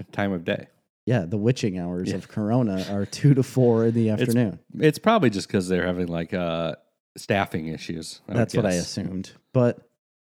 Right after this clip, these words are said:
Speaker 2: then I started thinking, like, maybe it's, like, their downtime in the afternoon as well. Like, it's a lower,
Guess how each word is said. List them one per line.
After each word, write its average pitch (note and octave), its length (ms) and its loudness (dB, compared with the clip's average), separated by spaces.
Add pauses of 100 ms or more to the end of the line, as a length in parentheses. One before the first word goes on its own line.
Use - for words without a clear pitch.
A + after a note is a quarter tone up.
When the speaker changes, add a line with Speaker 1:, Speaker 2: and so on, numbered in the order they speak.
(240)
Speaker 2:
then E3+ 100 4
I D#3 40 4
started C3 280 2
thinking, B2+ 260 0
like, G2+ 180 -2
maybe G#2+ 300 0
it's, - 180 -4
like, G#2 240 -4
their G#2 180 -4
downtime G2+ 800 -2
in G#2 80 0
the G#2 140 -2
afternoon G#2 420 -2
as F#2+ 160 -6
well. G2 240 0
Like, G2 200 -4
it's F#2+ 140 -6
a F2+ 60 -2
lower, G2 840 0